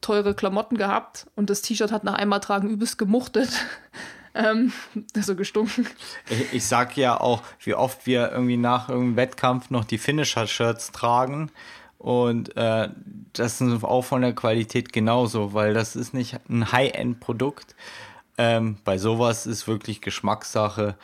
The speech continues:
Speaker 2: Guckt auf oder hört auf Empfehlungen, Mund-zu-Mund-Propaganda. Aber grundsätzlich, also was so Schuhe angeht, bisschen teurer, Regenjacken teurer, <laughs> kann man so sagen, Rucksäcke.
Speaker 1: Was heißt,
Speaker 2: Ja,
Speaker 1: was heißt
Speaker 2: so
Speaker 1: teurer? Halt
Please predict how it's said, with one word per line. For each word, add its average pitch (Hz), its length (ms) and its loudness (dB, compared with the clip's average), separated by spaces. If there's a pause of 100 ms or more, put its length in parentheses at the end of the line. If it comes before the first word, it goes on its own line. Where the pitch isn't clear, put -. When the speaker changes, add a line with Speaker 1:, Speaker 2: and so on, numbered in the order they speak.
(340)
Speaker 2:
Guckt 156 260 4
auf 135 280 4
oder 113 260 4
hört 143 260 6
auf - 180 -2
Empfehlungen, 127 760 2
Mund-zu-Mund-Propaganda. 110 1400 -2 (380)
Aber 107 220 0
grundsätzlich, 139 920 0 (400)
also 107 400 -2
was 107 300 -2
so 101 180 -2
Schuhe 160 360 2
angeht, 127 440 0
bisschen 107 300 -6
teurer, 139 600 2 (540)
Regenjacken 135 640 2
teurer, 120 680 -2 (280)
<laughs> - 300 -14
kann 117 220 2
man 113 120 2
so 107 120 -4
sagen, 107 420 2 (240)
Rucksäcke. 123 760 -2
Speaker 1:
Was 226 180 -8
heißt, 247 240 -6 (340)
Speaker 2:
Ja, - 220 8
Speaker 1:
was 233 120 4
heißt 240 160 -2
Speaker 2:
so 262 60 0
Speaker 1:
teurer? 262 240 2
Halt 226 260 -2